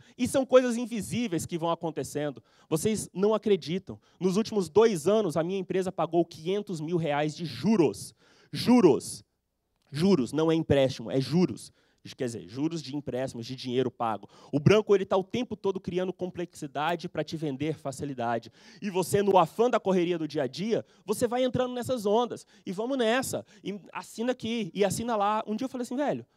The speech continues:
da mesma forma que eu fiz com a contabilidade." Falei, "Deixa eu pôr isso aqui na ponta do lápis pra ver o que que tá acontecendo." Meio milhão de reais em juros pro banco. E aí você olha pra tudo isso que eu falei e fala assim, "Caralho, mas você também é um baita de um idiota, né, Alexandre? Você é um puta inocente, né?"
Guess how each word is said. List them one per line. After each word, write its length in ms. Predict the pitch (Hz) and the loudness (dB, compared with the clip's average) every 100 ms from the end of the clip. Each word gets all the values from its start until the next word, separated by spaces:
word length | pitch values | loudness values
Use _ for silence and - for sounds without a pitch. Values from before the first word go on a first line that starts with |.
| - | -2
da 120 | 247 | 0
mesma 280 | 262 262 247 | 0 -2 -2
forma 240 | 240 220 | -2 -2
que 80 | 220 | -2
eu 40 | |
fiz 220 | 190 202 - | -4 -4 -4
com 60 | |
a 40 | 185 | -4
contabilidade." 760 | 190 185 180 160 131 120 - _ _ _ | -6 -6 -6 -4 -4 -4 -10 _ _ _
Falei, 140 | 285 | -4
"Deixa 160 | 349 - | -4 -2
eu 60 | |
pôr 120 | - 208 | 4 4
isso 140 | - | 4
aqui 120 | 196 | -2
na 120 | 180 | -4
ponta 240 | - 156 160 | -2 -4 -2
do 100 | 147 | 0
lápis 280 | 127 117 - | 0 -2 -2
pra 160 | 131 | -2
ver 100 | 127 | -2
o 60 | 127 | -4
que 100 | 131 | -6
que 100 | - | -8
tá 140 | 123 | -6
acontecendo." 640 | 120 120 117 117 113 98 - _ _ _ _ - | -6 -8 -8 -8 -8 -10 -12 _ _ _ _ 2
Meio 340 | 180 226 220 | 8 8 8
milhão 320 | 190 165 165 | 0 0 0
de 100 | 156 | 0
reais 440 | - 139 143 147 - | 0 0 0 -2 -4
em 140 | 156 135 | -4 -4
juros 420 | 117 170 156 - | 0 0 0 -2
pro 160 | 131 | -4
banco. 360 | 113 107 98 _ _ - | -4 -4 -6 _ _ -4
E 100 | 185 | 2
aí 100 | 233 | 2
você 180 | 262 - | 2 2
olha 140 | 240 226 | 2 2
pra 140 | 214 | 0
tudo 280 | - - 233 | -2 -2 0
isso 160 | 226 - | 0 -2
que 80 | |
eu 60 | 185 | -2
falei 360 | 160 131 202 202 | -2 0 0 0
e 20 | |
fala 160 | 185 | -2
assim, 200 | 180 185 | -6 -8
"Caralho, 600 | 170 202 196 185 190 113 - _ _ - | -6 -4 -2 0 -2 -4 -12 _ _ 0
mas 120 | 196 | 0
você 180 | 190 - | 0 -2
também 180 | 220 | -2
é 20 | 226 | -2
um 100 | 170 | 0
baita 280 | 175 196 | 0 0
de 80 | 190 | -2
um 40 | 214 | -4
idiota, 460 | 190 208 196 151 | 0 0 0 -4
né, 100 | 131 | -8
Alexandre? 480 | 175 151 127 110 101 | -8 -8 -10 -12 -10
Você 180 | 147 - | -10 -6
é 40 | |
um 60 | 233 | -8
puta 340 | - 233 254 | -6 -6 -2
inocente, 680 | 240 269 - 190 202 - 110 - _ _ _ _ _ _ - | 0 0 0 -2 -2 -4 -10 -14 _ _ _ _ _ _ -4
né?" 240 | 160 | -2